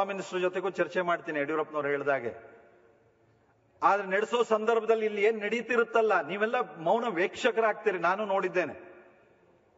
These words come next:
ನಾನು ತೆಗೆದುಕೊಳ್ಳೋ ನಿರ್ಣಯಕ್ಕೆ ನೀವು ಮೌನ ಪ್ರೇಕ್ಷಕರಾಗಿ, ನೀವು ನನ್ನ ಸ್ಥಿತಿಯನ್ನ ಸಂತೋಷ ಪಡುವ ರೀತಿಯಲ್ಲಿ ಇದ್ರೆ ನಾನು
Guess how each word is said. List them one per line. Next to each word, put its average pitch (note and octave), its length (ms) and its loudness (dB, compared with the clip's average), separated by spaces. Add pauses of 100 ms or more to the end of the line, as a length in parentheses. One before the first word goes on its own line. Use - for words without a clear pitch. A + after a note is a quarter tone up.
(540)
ನಾನು A3+ 180 4 (100)
ತೆಗೆದುಕೊಳ್ಳೋ A3+ 440 2 (100)
ನಿರ್ಣಯಕ್ಕೆ A3 540 0 (100)
ನೀವು A3 220 -2
ಮೌನ A#3+ 180 2 (140)
ಪ್ರೇಕ್ಷಕರಾಗಿ, G#3+ 800 2 (920)
ನೀವು A#3 280 0 (100)
ನನ್ನ A3 160 2 (100)
ಸ್ಥಿತಿಯನ್ನ A#3+ 480 0 (580)
ಸಂತೋಷ B3 360 2 (140)
ಪಡುವ A#3 200 4 (300)
ರೀತಿಯಲ್ಲಿ A3+ 420 2
ಇದ್ರೆ F3 300 4 (680)
ನಾನು A3+ 160 4